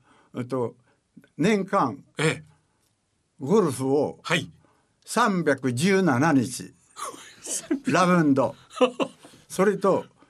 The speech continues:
Speaker 1: 四十ラウンド連続永住シュート。
Speaker 2: え？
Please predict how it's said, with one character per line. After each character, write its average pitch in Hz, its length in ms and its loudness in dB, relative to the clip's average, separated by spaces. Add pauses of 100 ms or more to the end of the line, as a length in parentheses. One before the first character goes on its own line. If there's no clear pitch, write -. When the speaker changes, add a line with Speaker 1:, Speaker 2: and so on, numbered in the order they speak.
(120)
Speaker 1:
四 226 360 4
十 226 280 2
ラ 220 140 4
ウ 214 160 2
ン 180 120 0
ド 143 140 2
連 196 260 2
続 190 500 0
永 170 140 4
住 165 160 0
シ 151 140 -6
ュ 120 100 -2
ー - 60 -16
ト。 - 260 -12 (420)
Speaker 2:
え？ 240 60 6